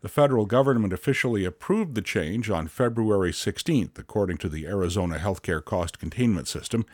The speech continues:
the state's Medicaid agency. Under the change, a family of four earning up to seventy thousand two hundred dollars a year is eligible to enroll in the state's Kids Care program.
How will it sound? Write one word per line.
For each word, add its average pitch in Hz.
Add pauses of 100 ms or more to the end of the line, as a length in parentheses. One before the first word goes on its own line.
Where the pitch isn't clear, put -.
(180)
the -
state's -
Medicaid 92
agency. 98 (540)
Under 170
the 110
change, 101
a 85
family 123
of 85
four 127
earning 113
up 104
to 95
seventy 151
thousand 117
two 147
hundred 117
dollars 101
a 95
year 104
is 80
eligible 104
to -
enroll 95
in 85
the 82
state's -
Kids 101
Care 85
program. 113